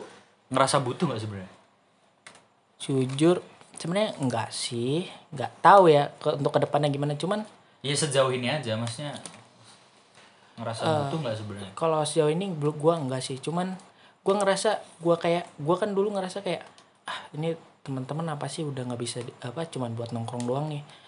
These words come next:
Speaker 2: Dan gua langsung kayak agak sedih juga sih gua ngomong kayak gitu, jahat gua. Pas bapak gua meninggal, teman-teman gua pada datang gitu, gua kayak, "Oh,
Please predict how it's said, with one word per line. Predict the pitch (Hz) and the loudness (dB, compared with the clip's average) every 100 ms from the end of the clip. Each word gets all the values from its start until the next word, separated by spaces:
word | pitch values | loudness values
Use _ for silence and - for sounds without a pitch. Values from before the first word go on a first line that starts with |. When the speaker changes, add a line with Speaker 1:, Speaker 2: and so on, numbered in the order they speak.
| - - | -20 -4
Speaker 2:
Dan | 147 151 | 0 0
gua | 139 165 185 | 2 2 0
langsung | 175 170 160 | -2 -2 -2
kayak | 156 151 - - _ _ _ | 0 -2 -4 -20 _ _ _
agak | 143 139 143 | -4 0 0
sedih | 147 143 | 0 -2
juga | 147 147 | -2 -2
sih | 151 147 | -2 -2
gua | 147 | -2
ngomong | 139 135 131 | -2 -2 -4
kayak | 127 123 | -6 -6
gitu, | 127 135 | -6 -4
jahat | 127 143 147 | -4 -4 -6
gua. | 135 123 - - _ _ _ | -8 -8 -10 -20 _ _ _
Pas | - 151 143 | -2 0 0
bapak | - 135 143 | -4 -4 -2
gua | 135 | -2
meninggal, | 139 143 147 170 | -2 0 0 0
teman-teman | 160 147 147 143 | -2 -4 -2 0
gua | 139 160 | 2 2
pada | 151 131 | 2 -4
datang | 117 117 127 123 131 127 131 - - | -6 -6 -6 -4 -4 -6 -8 -14 -10
gitu, | 127 127 196 | -4 2 4
gua | 196 226 | 6 4
kayak, | - 185 - - - - | 2 -2 -4 -14 -20 -10
"Oh, | 165 | -10